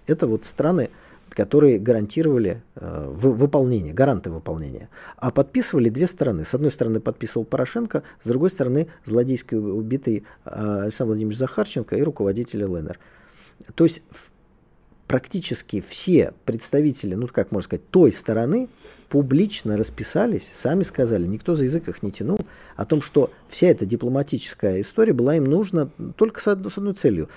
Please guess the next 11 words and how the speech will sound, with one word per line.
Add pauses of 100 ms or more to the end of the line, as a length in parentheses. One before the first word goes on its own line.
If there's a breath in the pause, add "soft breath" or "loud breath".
(140 loud breath)
дать
время (360 soft breath)
В
С
У (640)
подготовиться
к
будущей
войне
с
Россией.